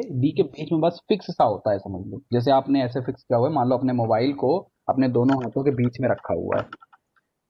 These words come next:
ठीक है, आप ऐसे समझ लो कि अपने mobile को आपने अपने दोनों हाथों के बीच में रखा हुआ है।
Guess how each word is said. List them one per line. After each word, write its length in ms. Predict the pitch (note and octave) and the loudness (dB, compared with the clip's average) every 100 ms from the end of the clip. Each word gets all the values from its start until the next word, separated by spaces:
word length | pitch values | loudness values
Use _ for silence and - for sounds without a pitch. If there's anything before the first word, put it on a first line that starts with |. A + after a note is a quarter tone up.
| _ _ - | _ _ -8
ठीक 380 | D4 - - B2+ | -8 -6 -4 -2
है, 160 | A2 - | -2 0
आप 140 | A#2 A2+ | 0 2
ऐसे 180 | C3+ | -2
समझ 180 | C3 A#2 | -2 -4
लो 80 | E3+ | -2
कि 80 | E3+ | -2
अपने 180 | C3 B2 | 0 0
mobile 360 | A2+ A2+ B2+ | 2 2 0
को 100 | C#3 | 0
आपने 220 | C3 A#2+ | -2 -2
अपने 200 | C3+ C3+ | -2 -2
दोनों 240 | B2 A#2 B2 | -2 0 0
हाथों 220 | A#2 C#3 | 0 -2
के 60 | D3+ | 0
बीच 220 | B2+ A#2+ | -2 0
में 80 | A#2 | -2
रखा 220 | - - | -2 -6
हुआ 220 | F#2 F2+ | -6 -6
है। 100 | - | -10